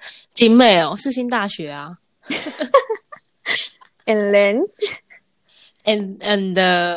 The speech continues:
Speaker 1: 呃，那个有一个水池。
Speaker 2: 啊？
Speaker 1: <laughs> 可以，可以，可以踩那个，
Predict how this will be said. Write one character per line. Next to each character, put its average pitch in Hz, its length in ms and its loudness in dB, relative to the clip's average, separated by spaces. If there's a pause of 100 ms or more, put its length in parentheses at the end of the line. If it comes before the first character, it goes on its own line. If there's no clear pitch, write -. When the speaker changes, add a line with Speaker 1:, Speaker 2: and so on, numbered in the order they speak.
Speaker 1:
呃， 165 580 -10 (520)
那 240 120 -4
个 202 300 2
有 175 100 -2
一 175 60 -2
个 190 280 -2 (120)
水 - 300 -4
池。 156 440 -8 (200)
Speaker 2:
啊？ 339 80 4 (240)
Speaker 1:
<laughs> - 1600 -10
可 254 60 -2
以， 247 100 2
可 226 200 -6
以， 226 180 0
可 220 240 -8
以 226 140 0
踩 170 360 -10
那 202 160 -6
个， 190 220 -8